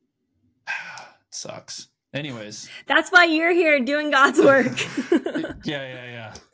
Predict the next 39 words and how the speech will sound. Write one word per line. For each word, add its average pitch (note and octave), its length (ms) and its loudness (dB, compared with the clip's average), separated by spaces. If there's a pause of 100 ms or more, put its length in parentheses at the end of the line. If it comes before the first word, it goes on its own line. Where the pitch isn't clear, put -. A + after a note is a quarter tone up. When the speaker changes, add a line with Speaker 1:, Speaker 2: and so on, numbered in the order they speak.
(140)
Speaker 1:
There B2 160 -6
you A2+ 80 -8
go. G#2+ 300 -10 (1700)
Thank A#2+ 200 -4
you A2 80 -4
for A2 120 -4
listening. G#2+ 480 -2 (400)
If B2+ 140 -4
this C#3+ 200 -2
episode C3 520 -4
was G2+ 160 -4
valuable A2 500 -4
to C3 140 -12
you, G2+ 400 -8 (100)
I A2 80 -2
will G2+ 140 -6
probably A#2 560 -4
never G#2 320 -4
know A2 220 -4
that F#2 400 -12 (200)
unless A2 680 -4
you A2 100 -6
do A2+ 200 -4
me B2 120 -2
the B2 100 -6
favor G#2 560 -6
of G2+ 140 -10
leaving G#2 320 -4
a G2 80 -10
five-star A#2+ 680 -4
review G2 500 -8
and G#2 120 -10
hitting G2+ 240 -6
the F#2+ 80 -12
follow B2 400 -4
button F#2+ 400 -8
for G2 140 -18
this F#2 180 -12
podcast. - 720 -16